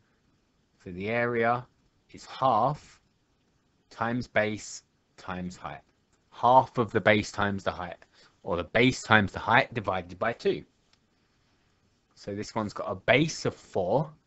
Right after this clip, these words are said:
and a height of three. We're not interested in the diagonal lengths, it's how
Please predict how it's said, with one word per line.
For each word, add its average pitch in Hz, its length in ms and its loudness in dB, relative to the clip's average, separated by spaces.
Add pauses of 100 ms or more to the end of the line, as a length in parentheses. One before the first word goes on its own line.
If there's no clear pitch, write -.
(520)
and 110 120 -4
a 107 40 -2
height - 680 0 (360)
of 107 120 -6
three. 90 480 -8 (400)
We're 110 80 -6
not 120 180 2
interested 143 540 0
in 123 160 4
the 110 80 2
diagonal 139 680 4
lengths, 151 480 0 (400)
it's 113 180 -14
how 110 220 0